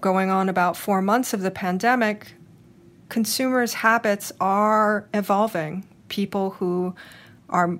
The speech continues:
getting much more comfortable living online, they're much more comfortable transacting most of their retail shopping online, they're more and more comfortable at home. How much of these behaviors will continue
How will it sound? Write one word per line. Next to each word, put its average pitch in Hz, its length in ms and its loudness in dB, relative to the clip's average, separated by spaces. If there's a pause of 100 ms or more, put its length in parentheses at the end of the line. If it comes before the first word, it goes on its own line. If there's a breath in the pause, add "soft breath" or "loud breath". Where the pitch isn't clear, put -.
getting 185 340 0
much 190 240 -2
more 180 160 0
comfortable 214 480 0
living 208 260 0
online, 196 460 0
they're 180 80 0
much 180 260 -2
more 180 120 0
comfortable 190 500 -4
transacting 185 1000 0 (360 loud breath)
most 185 320 0
of 185 100 -4
their 185 180 4
retail 190 440 0
shopping 190 440 0
online, 185 680 0 (500 loud breath)
they're 175 140 -2
more 175 180 2
and 185 80 2
more 185 160 2
comfortable 180 540 -4
at 165 80 -4
home. 202 500 0 (800 loud breath)
How 240 280 2
much 240 320 0
of 214 240 -2
these 202 240 -2
behaviors 202 680 0
will 180 100 -2
continue 180 920 -2